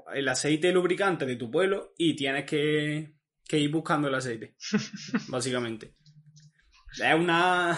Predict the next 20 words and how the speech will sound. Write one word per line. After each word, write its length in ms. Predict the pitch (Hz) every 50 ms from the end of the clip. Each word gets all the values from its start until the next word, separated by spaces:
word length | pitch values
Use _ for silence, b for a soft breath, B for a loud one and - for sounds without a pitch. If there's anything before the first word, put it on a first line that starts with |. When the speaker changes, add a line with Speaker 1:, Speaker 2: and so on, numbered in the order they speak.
| - - 175 165
Speaker 1:
<laughs> 260 | - - 202 165 160 175
una 500 | 190 165 170 175 175 175 175 180 175 170
trama 720 | - 180 170 147 135 127 127 131 131 135 135 135 135 127 135 127 113
muy 400 | 139 147 143 147 156 170 190 180
simple, 400 | 156 180 175 175 165 202 208 196
pero 320 | 175 147 139 127 - - - b b b b b b b b b b b b _ - - - _ _ _ _ _ _ _ _ _ _ _ - - -
es 160 | 147 151 151 - -
una 240 | 226 202 202 196 180
excusa 400 | 180 180 - 170 151 - 147 127
para 160 | - 143 139
jugar, 300 | 151 143 127 117 - - -
realmente. 420 | 147 143 135 131 131 123 117 113 -
Speaker 2:
Sí. 400 | 175 143 107 107 - - _ _ _ - - - -
Speaker 1:
Pienso 280 | 165 151 139 147 151 139
yo. 140 | 123 117 - b b b b b b b b b b b b b b _ _ _ _ 151
Y 180 | 151 147 131
está 200 | - - 127 127
bien, 300 | 139 151 147 156 180 202
la 80 | 180 151
verdad. 400 | 139 139 127 139 190 - -